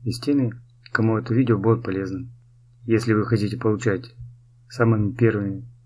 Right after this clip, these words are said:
все видео моего видеоканала, рекомендую подписаться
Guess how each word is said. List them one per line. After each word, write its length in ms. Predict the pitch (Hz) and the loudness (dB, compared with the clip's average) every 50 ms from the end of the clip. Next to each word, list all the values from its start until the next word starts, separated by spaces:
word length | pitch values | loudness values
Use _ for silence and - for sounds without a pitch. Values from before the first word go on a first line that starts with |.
| _ _ | _ _
все 240 | - - - 147 135 | -10 -4 0 2 2
видео 380 | 123 120 107 110 104 98 92 | 4 2 2 2 0 0 -2
моего 560 | 90 95 101 104 101 101 101 101 95 - - - - | -4 -4 -4 -2 -2 -2 -2 -2 -4 -6 -10 -14 -12
видеоканала, 720 | - 98 95 95 95 92 - 120 131 135 135 127 113 120 - - - _ _ _ - | -8 -6 -6 -6 -4 -4 -2 -2 -2 0 0 -2 -2 -2 -4 -12 -20 _ _ _ -8
рекомендую 500 | - - 104 - 110 104 101 139 139 131 | -6 -6 -4 -2 -2 0 2 4 4 4
подписаться 800 | 127 - - - 107 - - 127 120 117 - - 107 95 - | 2 0 -4 -4 -2 -2 2 2 2 0 0 -6 -6 -8 -8